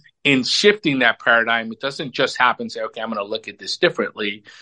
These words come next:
It's really around self-education and self-awareness,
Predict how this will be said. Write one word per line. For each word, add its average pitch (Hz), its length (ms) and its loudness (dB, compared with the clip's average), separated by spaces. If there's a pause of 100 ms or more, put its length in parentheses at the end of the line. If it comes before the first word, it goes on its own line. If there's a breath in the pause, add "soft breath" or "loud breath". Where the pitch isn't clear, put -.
(100)
It's - 100 -4
really 175 240 8
around 123 240 4
self-education 123 960 -2
and 107 100 -6
self-awareness, 117 920 0